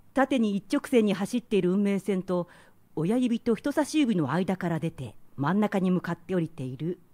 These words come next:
この上の線。頭脳線が交わっている部分に、人にはない感覚器官があるんです。私は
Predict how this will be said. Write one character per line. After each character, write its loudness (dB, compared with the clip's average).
こ -6
の -2
上 -2
の 0
線。 -6
頭 0
脳 10
線 6
が 6
交 4
わ 6
っ -2
て 0
い 4
る 2
部 2
分 0
に、 -6
人 -4
に 6
は -2
な -2
い -6
感 -4
覚 -4
器 -16
官 -6
が -12
あ -8
る -8
ん -12
で -20
す。 -20
私 -2
は -2